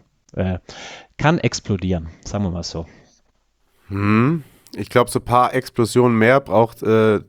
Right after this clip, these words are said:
Speaker 2: das Team, das letztes Jahr auf dreizehn eingelaufen ist, Hellas auch.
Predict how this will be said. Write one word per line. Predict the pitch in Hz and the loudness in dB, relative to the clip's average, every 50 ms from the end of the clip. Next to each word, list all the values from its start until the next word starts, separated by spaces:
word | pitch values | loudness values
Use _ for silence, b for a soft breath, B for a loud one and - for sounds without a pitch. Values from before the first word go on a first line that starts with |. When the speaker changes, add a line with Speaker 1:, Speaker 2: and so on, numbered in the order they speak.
| _ _ _ | _ _ _
Speaker 2:
das | - - 110 - - - | -6 -4 -4 -4 -6 -10
Team, | - - 117 117 120 | -8 -4 -2 0 0
das | 117 110 - | 0 0 0
letztes | - 107 107 - 113 110 | 0 -2 -2 -4 -4 -2
Jahr | 113 101 | 0 0
auf | 98 - | 0 0
dreizehn | - 110 107 - - 107 | 0 -2 -2 -2 -2 -4
eingelaufen | 90 101 110 107 104 101 107 104 117 | -4 -2 -2 0 2 2 2 0 -2
ist, | 113 - - | -6 -6 -4
Hellas | - 107 104 104 110 107 - - | 0 0 2 4 4 2 2 0
auch. | - 101 107 123 165 180 175 | 2 4 4 4 4 2 0